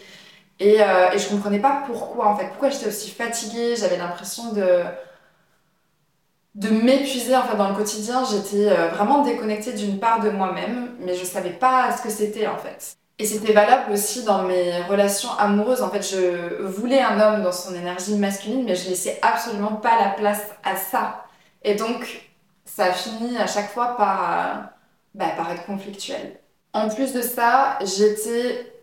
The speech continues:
vraiment déconnectée du moment présent. J'étais sans arrêt en train de penser au futur, en train de penser au passé. Et quand on se reconnecte à son énergie féminine, on est vraiment beaucoup plus connecté au moment présent, on se laisse vraiment aller dans le flot de la vie, il y a une espèce de lâcher prise incroyable.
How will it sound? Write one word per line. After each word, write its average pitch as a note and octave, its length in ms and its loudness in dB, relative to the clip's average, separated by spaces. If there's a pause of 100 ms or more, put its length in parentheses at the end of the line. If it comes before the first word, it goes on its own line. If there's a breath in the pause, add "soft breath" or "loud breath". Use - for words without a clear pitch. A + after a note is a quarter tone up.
(240)
vraiment A3 480 0
déconnectée G#3+ 520 0
du G#3 140 -6
moment F#3+ 280 -4
présent. G3 440 -8
J'étais G3 280 -12
sans A3+ 300 -6
arrêt G#3+ 500 2
en G3+ 80 -4
train G3 240 -6
de G3 100 -6
penser G3+ 300 -6
au G3+ 60 -8
futur, - 420 -10 (100)
en E3+ 40 -16
train F#3+ 200 -12
de G3 80 -10
penser G3+ 240 -4
au G#3+ 80 0
passé. G#3 480 -2 (480 loud breath)
Et A#3+ 400 0
quand G#3 220 -2
on G#3 40 -4
se G3 160 -4
reconnecte A#3 520 -2
à G#3 60 0
son G3+ 220 -6
énergie F#3 420 -6
féminine, A3 640 -4
on G3+ 120 4
est G#3+ 80 4
vraiment G#3+ 260 4
beaucoup A3 240 -4
plus A#3 220 -8
connecté G#3+ 340 -4
au G#3+ 40 -2
moment G3 260 0
présent, A#3 280 -8 (160)
on - 80 -4
se - 80 -10
laisse F#3 160 -4
vraiment A3 560 2
aller G#3+ 280 2
dans F#3+ 120 2
le - 60 -2
flot - 240 -10
de G3 60 -4
la G3+ 140 4
vie, G3+ 160 -4
il A3 40 -6
y G#3 40 -2
a F#3 40 0
une F3+ 60 -2
espèce G3 220 -6
de G3 100 -2
lâcher G3+ 400 2
prise A#3+ 340 -8
incroyable. G#3 720 -2